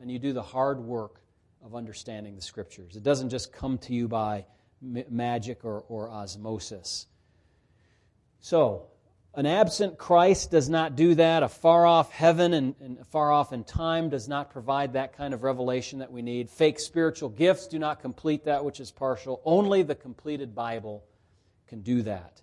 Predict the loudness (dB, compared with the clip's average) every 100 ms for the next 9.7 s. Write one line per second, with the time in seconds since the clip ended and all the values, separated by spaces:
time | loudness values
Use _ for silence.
0 | _ _ _ _ _ -16 4 8 8 6
1 | 4 2 0 -2 4 6 6 4 0 -6
2 | -6 -2 -2 -4 -6 -2 0 0 0 0
3 | 2 0 0 -2 0 -2 2 2 2 -2
4 | -4 -2 -2 -2 -6 -10 -10 -4 -4 -4
5 | -10 _ -12 -10 -10 -12 -6 -4 -4 -8
6 | -8 -8 -6 -6 -4 -4 -6 -10 -2 -2
7 | -2 -8 -10 -8 -6 -4 -8 -16 _ _
8 | _ -20 -20 -12 -10 -10 -12 _ -14 -14
9 | -18 -20 -14 -14 -14 -20